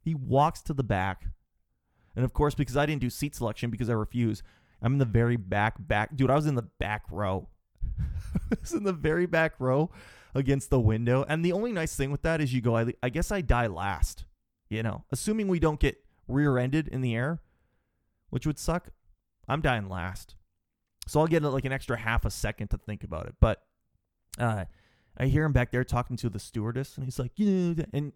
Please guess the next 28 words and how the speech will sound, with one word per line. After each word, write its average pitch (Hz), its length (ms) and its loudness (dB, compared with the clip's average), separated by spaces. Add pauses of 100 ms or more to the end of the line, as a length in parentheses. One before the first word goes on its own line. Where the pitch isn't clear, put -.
(160)
right 139 260 4
away 131 280 6
I - 80 -2
realize 117 400 2
what 110 140 2
it 110 100 0
is. 127 180 0
It's 104 120 -12
just - 160 -8
an 208 80 -4
ego 196 260 0
thing. 85 240 -6 (880)
It's 156 160 -6
an 180 80 0
ego 156 220 0
thing. 92 280 -6
And 139 120 -4
he, 196 320 -2 (220)
he 180 240 -2
effed 143 260 -6
up. - 220 -6 (100)
He 202 520 -6 (680)
somehow, 151 680 -2 (340)
or 120 180 0
whatever, 123 360 2
his 135 140 0
company, 120 420 0
whatever, 113 480 2